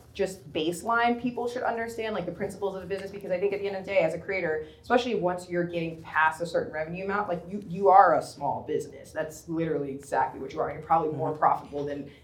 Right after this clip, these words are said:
Speaker 1: the average small business out there, right? So you should treat yourself as that. But I think that, that's one thing. But I think the other thing is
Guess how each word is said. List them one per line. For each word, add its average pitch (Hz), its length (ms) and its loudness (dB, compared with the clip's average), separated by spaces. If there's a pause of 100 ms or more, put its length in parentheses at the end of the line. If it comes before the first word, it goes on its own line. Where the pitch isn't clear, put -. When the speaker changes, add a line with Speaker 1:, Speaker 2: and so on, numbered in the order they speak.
Speaker 1:
the 165 160 2
average 143 440 0
small 143 300 0
business 135 520 -10
out 143 200 -2
there, - 320 -6 (140)
right? 160 260 4
So - 80 0
you 170 140 2
should 220 260 4
treat 165 240 -4
yourself - 440 -6
as - 60 -8
that. - 220 -2
But - 140 2
I 180 120 0
think 175 260 -4
that, 185 260 10
that's 214 220 8
one 143 280 -4
thing. - 160 -10
But 175 80 0
I 175 100 4
think 233 180 -2
the 233 120 -4
other 247 220 -2
thing 165 320 -2
is 165 240 -2